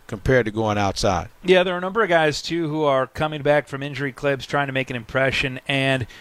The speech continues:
Speaker 2: we saw a couple of firsts yesterday in Austin Gomber and Alex Reyes. There are a lot of players at a lot of different stages of their career, and it's up to the coaching staff to navigate that, not just the players, but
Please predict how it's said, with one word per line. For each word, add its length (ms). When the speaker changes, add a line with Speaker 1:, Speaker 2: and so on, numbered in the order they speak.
Speaker 2:
we 80
saw 180
a 60
couple 240
of 80
firsts 400
yesterday 520
in 120
Austin 360
Gomber 420
and 140
Alex 460
Reyes. 440
There 240
are 60
a 80
lot 240
of 120
players 400
at 60
a 60
lot 160
of 100
different 300
stages 520
of 120
their 180
career, 580
and 160
it's 200
up 160
to 80
the 80
coaching 420
staff 480
to 100
navigate 680
that, 260
not 180
just 200
the 60
players, 420
but 240